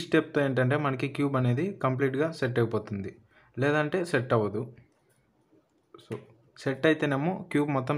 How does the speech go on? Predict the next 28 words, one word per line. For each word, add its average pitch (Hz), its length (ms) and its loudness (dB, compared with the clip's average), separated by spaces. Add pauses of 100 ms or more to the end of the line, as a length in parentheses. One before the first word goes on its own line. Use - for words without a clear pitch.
సెట్ 120 220 0
అవుతుంది, 120 340 0 (520)
లేదంటే 151 320 4 (100)
టూ 156 80 6 (100)
లేయర్స్ 143 280 4
సెట్ 104 180 -4
అవుతాయి, 110 200 -2 (100)
మళ్ళీ 135 180 4 (120)
థర్డ్ 143 260 6
లేయర్లో 127 280 4 (140)
ఎర్రర్ 117 280 2
వస్తుంది. 98 340 -8 (680)
అంటే 143 280 2
ఏంటంటే 139 440 0 (640)
మీకు 127 240 0 (100)
సెంటర్స్తో 139 500 2
పాటు, 107 220 2 (560)
సెంటర్స్తో 143 640 0
పాటు 131 260 0 (380)
ఎడ్జ్ 120 260 2
పీసెస్ 139 380 0
కానీ 139 220 0 (220)
కార్నర్ 135 440 4
పీసెస్ 120 380 -2
కానీ 123 200 0 (720)
తప్పు 131 300 4
పెట్టారంట. 101 500 -2 (640)
ఇప్పుడేమో 143 340 2